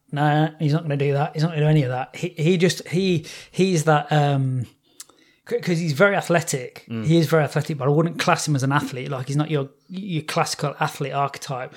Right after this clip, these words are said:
Speaker 1: but he's a fighter athlete, isn't he?
Speaker 2: Yeah.
Speaker 1: He, you know, he's got some good physical char-,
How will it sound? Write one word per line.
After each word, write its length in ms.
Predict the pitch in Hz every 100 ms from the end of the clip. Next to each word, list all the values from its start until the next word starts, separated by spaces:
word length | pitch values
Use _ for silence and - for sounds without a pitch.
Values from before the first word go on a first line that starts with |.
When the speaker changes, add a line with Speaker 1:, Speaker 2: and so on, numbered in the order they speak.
| - -
Speaker 1:
but 80 | 143
he's 120 | 131
a 40 |
fighter 420 | - 165 147 - 135
athlete, 320 | - 135 135
isn't 160 | 123
he? 200 | 127 123 -
Speaker 2:
Yeah. 200 | - 101 -
Speaker 1:
He, 100 | 170
you 360 | 196 165 196 165
know, 120 | 139
he's 120 | 139
got 160 | 143 165
some 140 | 139
good 180 | 123 165
physical 320 | - 160 -
char-, 280 | 151 151 143